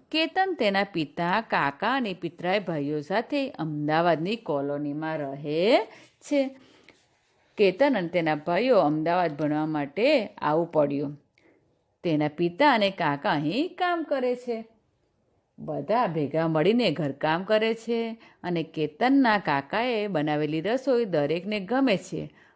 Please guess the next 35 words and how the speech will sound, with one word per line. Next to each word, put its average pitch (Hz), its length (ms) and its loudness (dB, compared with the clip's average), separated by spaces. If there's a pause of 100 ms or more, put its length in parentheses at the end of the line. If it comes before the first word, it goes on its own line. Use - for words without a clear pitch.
(240)
અને 165 140 -4
કેતનના 160 540 -4
પિતા 208 720 0
બજારમાંથી 156 580 2
ખરીદી 339 400 0
કરી 294 220 2
લાવે 269 320 -2
છે. 254 300 -8 (520)
તેઓ 165 220 2
થોડા 160 320 2
પૈસા 285 460 2
કેતનના 165 560 -8
દાદાને 262 580 0
નિયમિત 285 360 2
ગામડે 302 460 4
મોકલે 226 440 2
છે 151 320 -10 (600)
અને 170 140 -4
કેતનની 160 500 0
માતા, 160 720 2
દાદા, 160 580 -2
દાદી, 165 500 -4
કાકી, 180 580 -4
નાના 160 280 0
મોટા 160 360 -4
ભાઈ, 170 400 2
બહેનો 185 380 0
તેઓ 151 340 -2
ગામડે 151 600 -2
રહે 143 160 0
છે. 143 180 -6
ક્યાં 143 280 0
રહે 156 100 0
છે? 285 200 0
ગામડે. 320 500 6